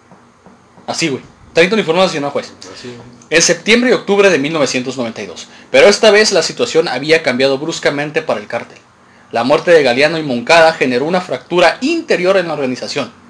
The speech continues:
Speaker 1: Diego Murillo Bejarano, Don Berna, como le decían,
Speaker 2: Don
Speaker 1: jefe de
Speaker 2: Berna.
Speaker 1: su-, de seguridad de los capos asesinados, y los hermanos Castaño, se alinearon con los narcos del Valle en una amplia alianza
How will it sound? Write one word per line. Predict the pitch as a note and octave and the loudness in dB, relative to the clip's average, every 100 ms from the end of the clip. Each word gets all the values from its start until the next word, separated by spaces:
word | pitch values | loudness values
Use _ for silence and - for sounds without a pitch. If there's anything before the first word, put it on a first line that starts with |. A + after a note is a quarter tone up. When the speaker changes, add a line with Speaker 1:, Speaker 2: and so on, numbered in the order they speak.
| _ - - | _ -20 -18
Speaker 1:
Diego | - E3 B3 D4 | -2 4 4 4
Murillo | A3 G#3 A3 A#3 | 2 2 2 0
Bejarano, | G3 C3 D#3 C3 - - _ _ - - | 2 4 4 2 -6 -20 _ _ -20 -20
Don | C3 C3+ B2 | -4 -2 0
Berna, | B2 D#3 C#3+ C#3 | 2 2 0 -8
como | - A#2 | -8 -8
le | G#2 | -8
decían, | G2 D#3 C3 - - | -4 -2 -2 -4 -20
Speaker 2:
Don | - - | -12 0
Speaker 1:
jefe | F#3 F#3 | 2 2
de | A#3 | 0
Speaker 2:
Berna. | - | 0
Speaker 1:
su-, | D#3+ C#4 | -6 -8
de | D3 D3 | -6 -4
seguridad | D3+ C3 B2+ | -2 0 0
de | E3 | 0
los | D#3 - | -4 0
capos | D3+ D3+ C3 | 0 0 -6
asesinados, | C3 G3+ - F3 E3+ D#3+ G#2 - - | -8 -8 -8 -6 -4 -4 -6 -14 -14
y | D#3 | -6
los | D3+ C3 | -4 -2
hermanos | A#2 A2+ A2 B2 - | -4 -6 -6 -6 -2
Castaño, | F#3 F#3 G#3+ F3+ F3 F3+ - - - - | -2 2 2 2 -2 -6 -20 -20 -20 -2
se | - | 2
alinearon | C4 C4 A#3+ B3 A#3+ | 4 4 4 4 2
con | A3 | 0
los | C#3+ | -2
narcos | D3 F3+ G3+ E3 | 0 0 0 0
del | C3+ | 2
Valle | D#3 E3+ C#3 C3+ C3+ | 4 4 2 -2 -2
en | |
una | D3 F#3+ G3 D#3+ | -2 0 -2 0
amplia | F#3 G3+ G#3+ F#3+ | 0 0 2 2
alianza | D#3 F3+ F#3 G3+ - | 2 0 0 -2 -4